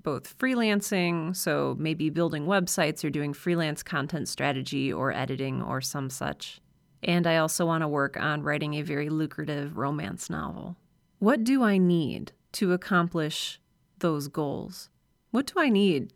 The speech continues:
to actually write a romance novel? Well, I need a couple things. I probably need some kind of connection, whether that's an agent or someone who works in the publishing industry.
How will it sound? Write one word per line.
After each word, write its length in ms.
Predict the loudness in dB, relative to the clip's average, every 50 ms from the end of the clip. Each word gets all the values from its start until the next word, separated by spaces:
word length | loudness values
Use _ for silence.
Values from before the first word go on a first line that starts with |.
| _ -6
to 160 | -2 0 2
actually 720 | 4 4 4 4 4 2 0 2 2 2 2 2 0 -2
write 460 | -4 -4 2 4 6 6 6 4 0 -2
a 120 | -2 -2
romance 540 | 0 2 2 2 0 0 -2 -4 -6 -8 -6
novel? 460 | -6 -4 -4 -4 -6 -6 -8 -10 -10 -12 _ _ _ _ _ _ _ 0
Well, 100 | 4 6
I 80 | 6 8
need 200 | 8 6 4 2
a 60 | 0
couple 320 | -2 -2 -4 -2 -4 -8
things. 480 | -8 -8 -10 -10 -10 -10 -12 -14 -16 -20 _ _ _ -20 -20 -20 -6 _
I 120 | 4 6 6
probably 500 | 8 8 8 8 8 8 6 6 6 6
need 260 | 6 6 6 4 2
some 180 | 0 0 0 0
kind 200 | 2 0 0 0
of 140 | 0 -2
connection, 640 | -4 -2 -2 0 -2 -2 -2 -2 0 2 2 0 0 -4 _ _ _ _ _ 4
whether 260 | 4 6 8 8 6
that's 280 | 6 6 4 4 2 0
an 100 | -2 0
agent 560 | 4 4 6 6 6 6 6 6 6 6 4 0 0
or 240 | 2 4 4 4
someone 340 | 4 2 4 4 4 4 4
who 140 | 4 2 2
works 260 | 2 0 -2 -2 -4
in 60 | -4
the 80 | -4 -6
publishing 600 | -4 -2 -2 0 2 2 2 2 2 0 0 0
industry. 800 | 0 0 -2 -2 -2 -4 -6 -8 -6 -4 -2 -2 -2 -4 -6